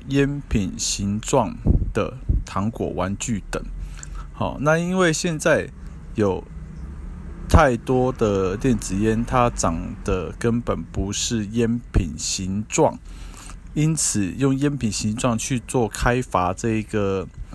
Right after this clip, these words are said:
这个法律，法源依据啊，就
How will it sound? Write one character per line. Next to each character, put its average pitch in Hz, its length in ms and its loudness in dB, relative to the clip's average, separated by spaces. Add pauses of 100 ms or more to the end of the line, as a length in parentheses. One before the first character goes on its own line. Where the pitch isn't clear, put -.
(420)
这 117 240 2
个 104 580 2 (1000)
法 90 240 2
律， 117 340 4
法 95 240 4
源 101 100 2
依 113 140 4
据 117 240 -2
啊， 71 220 0
就 98 500 0